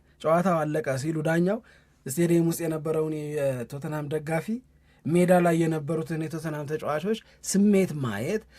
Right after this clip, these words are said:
በውጤቱ ማንቸስተር ዩናይትድ የተሻለ ነገር እንዳገኘ ይሰማሻል። ምክንያቱም ሌትሊ ነው ያገቡት፣ ሪቻርልሰን ያገባው ሌትሊ ነው ሰለብሬት እያደረጉ የነበረው። They were quite sure ማንቸስተር ዩናይትድን ሁለት ለአንድ እንዳሸነፉት።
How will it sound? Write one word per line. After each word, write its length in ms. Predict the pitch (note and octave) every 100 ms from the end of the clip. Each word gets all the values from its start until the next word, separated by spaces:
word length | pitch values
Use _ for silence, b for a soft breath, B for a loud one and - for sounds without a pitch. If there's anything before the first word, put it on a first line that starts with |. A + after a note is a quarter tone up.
| b
በውጤቱ 540 | C3 F3+ G#3 G#3+ A3 A#3+ C#4+ - b
ማንቸስተር 540 | C#3 D#3 F3 G3 G#3 F#3
ዩናይትድ 420 | F#3 F3+ F#3 A#3 - -
የተሻለ 460 | F#3 G3+ A3 F#3 E3+
ነገር 220 | E3 D#3 D#3
እንዳገኘ 460 | D3+ D3 C#3 D3 A3+ C4+ -
ይሰማሻል። 580 | C#3 F3 C#3+ C3 A#2 G2+
ምክንያቱም 520 | E3+ A3 A3 A3 D3+ - B C#3+
ሌትሊ 420 | F#3 A3+ A3 G3+ G#3
ነው 160 | E3+ C3+
ያገቡት፣ 540 | C#3+ D3+ D3+ C#3+ D3+ D3
ሪቻርልሰን 580 | C#3 D#3+ C#3 C3+ C#3
ያገባው 400 | B2+ C3+ F3 C#4+ - b b
ሌትሊ 360 | D3+ G3 A3+ G#3+ G3+
ነው 100 | E3+
ሰለብሬት 460 | D#3+ D#3+ E3 D#3+
እያደረጉ 420 | D#3 C#3+ C#3+ C#3+ C#3+
የነበረው። 500 | C#3+ B2 B2 G#3 A#3 B B
They 140 | E3+
were 180 | F#3+ G3
quite 300 | - G3+ G3+
sure 220 | - A#3 - b -
ማንቸስተር 440 | E3 F3 F#3 E3+
ዩናይትድን 400 | D#3+ D#3 D#3 D#3
ሁለት 220 | D3+ C#3+
ለአንድ 240 | C#3+ C#3 C3+
እንዳሸነፉት። 640 | C3+ C3 C#3 A#2+ A2+